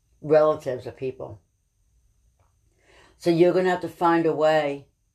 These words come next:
to come together and leave those kind of people out. And know when the day comes, if necessary, I don't care if they're a husband, wife, brother, sister, or child,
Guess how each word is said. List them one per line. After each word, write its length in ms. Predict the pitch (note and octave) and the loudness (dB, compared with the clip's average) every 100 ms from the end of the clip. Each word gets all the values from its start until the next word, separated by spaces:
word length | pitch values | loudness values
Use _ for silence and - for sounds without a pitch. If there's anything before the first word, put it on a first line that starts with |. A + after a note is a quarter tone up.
| _ _ | _ _
to 80 | - | -10
come 240 | - F3+ | -2 0
together 420 | - D3+ E3 D#3+ D3+ | 0 0 2 2 0
and 160 | D3+ | -4
leave 160 | D#3 D#3 | -4 -4
those 160 | D#3 | -4
kind 180 | D#3 D3 | -6 -10
of 60 | C#3+ | -10
people 300 | D#3 D3+ C#3+ | -12 -10 -4
out. 400 | E3 D3 - - _ _ _ _ _ _ _ _ _ _ _ _ - | 2 2 0 -10 _ _ _ _ _ _ _ _ _ _ _ _ 4
And 260 | F3 E3+ | 4 4
know 320 | E3+ F3 F3 E3 | 4 6 6 4
when 280 | D#3 E3 | 0 -2
the 100 | F3+ | -4
day 240 | E3+ E3+ E3 | -2 -2 -2
comes, 480 | - F3+ F3 D#3 A#2+ | -4 -2 -2 -2 -6
if 140 | B2 | -6
necessary, 720 | D#3+ E3+ E3+ - D3 C#3 C#3 | -2 -4 -4 -4 0 0 0
I 60 | C#3 | -2
don't 160 | D3+ | -4
care 160 | D#3 D#3 | -2 -2
if 60 | D#3 | 0
they're 120 | D3 | -4
a 80 | C#3 | -2
husband, 500 | D#3 E3 F3+ E3 D#3 | 0 0 0 -4 0
wife, 340 | E3 E3+ E3 | 2 0 -2
brother, 300 | E3 D#3+ E3 | -4 -2 -4
sister, 400 | - F3 D#3+ E3+ | -6 -10 -6 -6
or 60 | E3 | -6
child, 680 | - F3 F3+ F3 C#3 C3 | 2 4 6 4 2 -6